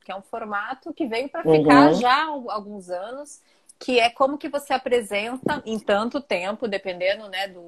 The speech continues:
Speaker 1: do, do, do formato que você tá, o, a sua visão original daquela obra, pra você conseguir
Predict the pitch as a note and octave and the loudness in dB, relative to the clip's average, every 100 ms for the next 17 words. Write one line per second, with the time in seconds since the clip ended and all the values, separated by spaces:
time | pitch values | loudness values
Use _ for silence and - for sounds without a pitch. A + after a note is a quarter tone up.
0 | E3+ E3+ E3+ E3+ - - _ G3+ F3+ F3 | -20 -20 -20 -20 -20 -20 _ -16 -16 -16
1 | - G3 F#3 E3+ - F3+ F#3 - A3+ - | -6 -6 -4 -8 -8 -8 -8 -6 -2 6
2 | G3 G#3+ B3+ - - - _ _ B3 B3+ | 8 8 4 -10 -20 -20 _ _ 4 4
3 | B3+ - C#4 C4+ C#4 C4+ C#4 C#4 B3 B3 | 4 6 6 6 2 2 2 -2 -4 0
4 | A#3 C4+ C4+ C#4+ C4+ A3+ B3 B3+ F#3+ F3+ | 0 0 -4 -2 0 0 0 0 -2 -6
5 | G3+ G3+ - A3 B3 A#3+ C#4 G#3 G3+ A3 | -6 -8 -8 -8 -8 -12 -12 -12 -14 -10
6 | B3+ C#4+ | -10 -12